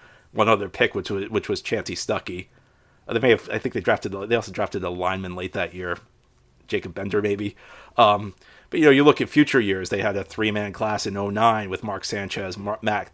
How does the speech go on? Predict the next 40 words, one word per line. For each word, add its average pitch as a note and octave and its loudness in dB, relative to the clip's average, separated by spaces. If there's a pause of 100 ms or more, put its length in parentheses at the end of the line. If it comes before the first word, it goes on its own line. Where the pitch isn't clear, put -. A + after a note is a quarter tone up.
Matt G#2 -4
Slauson, G#2 -2
and F#2 -8
Sean G2 -4
Green, F#2 2 (360)
which, - -6
you A2+ -4
know, G2 -4 (280)
paid - -6
some F#2 -8
dividends. F#2+ -6 (540)
A - -12
year C#3 6
later, A#2+ 6
they A2 -2
had A#2 -4
a A2 -4
very A2 -4
light A2 -4
draft G#2+ -6
class G#2+ -4
that - -8
included F#2+ -4
Kyle G#2+ -2
Wilson G2+ -2
and F2+ -10
Vlad G2 -6
Dukas G2+ -2
and, F2+ -10 (440)
uh, E2 -2 (180)
John G2+ 0
Connor, G#2 -6
the F#2 -10
fullback. G2 -4 (800)
Um, G2 -4
and G2 -12
they, A2 -6
you A#2+ 0
know, B2 4
they, A#2+ -2